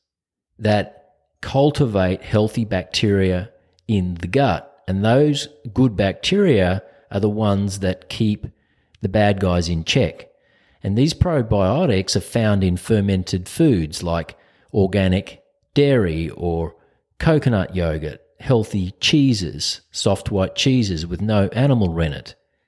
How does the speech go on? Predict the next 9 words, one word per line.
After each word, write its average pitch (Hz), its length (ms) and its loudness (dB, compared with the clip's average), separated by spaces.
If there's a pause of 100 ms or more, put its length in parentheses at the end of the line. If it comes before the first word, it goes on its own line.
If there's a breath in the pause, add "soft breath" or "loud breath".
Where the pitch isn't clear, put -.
(180)
kefir, 110 600 0
kimchi, 113 680 0
sauerkraut, 123 1040 -2 (420)
olives, 101 520 0
and 90 280 0
even 110 460 2 (420 soft breath)
drinks 120 440 0
like 92 280 -4
kombucha. 101 720 -2